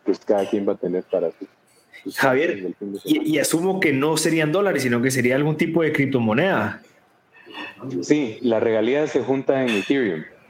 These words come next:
Speaker 2: Ah, ok.
Speaker 1: Entonces vos, vos puedes ver, eh, y esta es la belleza del blockchain, ¿verdad? Es transparencia. Vos puedes ver cuál es la regalía total generada por la película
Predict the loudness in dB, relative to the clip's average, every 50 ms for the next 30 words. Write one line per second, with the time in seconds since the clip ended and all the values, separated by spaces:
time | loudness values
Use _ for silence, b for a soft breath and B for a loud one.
0 | -20 -8 0 2 2 4 4 2 2 0 0 -2 -4 -8 -6 -6 -2 0 0 2
1 | 2 0 2 2 0 0 0 -4 -8 -16 -16 -14 -12 -8 -6 0 2 2 2 2
2 | 2 0 2 2 2 0 2 2 2 2 2 2 0 0 -2 -4 -6 -8 -8 -8
3 | -8 -8 -8 -8 -6 0 2 2 2 2 2 2 2 2 2 0 0 -2 -4 -6
4 | -12 _ _ _ _ 0 0 0 2 0 0 2 2 2 2 2 2 0 0 0
5 | 0 0 0 0 0 0 -2 -2 0 -2 -2 0 2 2 2 0 -2 -2 -6 -4
6 | -2 -2 -2 -2 -2 0 0 2 2 2 0 0 0 0 0 0 2 2 0 -2
7 | 0 0 0 2 2 0 0 0 0 0 0 -2 -2 -4 -4 -6 -6 -10 -12 -14
8 | _ _ _ _ _ _ _ -4 2 2 4 4 4 2 2 2 0 0 -2 0
9 | 0 2 2 4 4 4 4 4 2 2 2 2 2 2 2 2 2 0 2 2
10 | 0 0 2 2 2 2 2 0 0 0 0 0 2 2 2 2 2 2 2 2
11 | 2 2 4 2 2 0 0 0 0 0 0 0 0